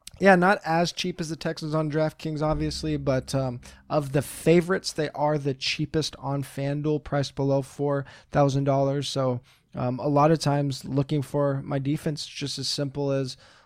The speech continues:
let me look at the favorites. Who's the cheapest favorite? All right, I like them a lot. Uh, Drew Lock for the Broncos has the highest interception rate among Week sixteen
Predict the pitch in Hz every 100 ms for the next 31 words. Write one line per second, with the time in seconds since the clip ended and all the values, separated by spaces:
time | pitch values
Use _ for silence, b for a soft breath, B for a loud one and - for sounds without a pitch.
0 | b 139 151 147 156 139 - 151 160 165
1 | - 123 143 139 135 156 151 151 - 160
2 | 165 - 135 139 127 123 123 131 135 127
3 | 139 135 - b b b 135 139 127 156
4 | 151 156 170 - - 165 - 151 156 151
5 | 156 165 151 131 - 135 135 143 139 -
6 | 135 - 143 139 143 - - 127 123 131
7 | 135 - 139 135 - 143 - - 139 135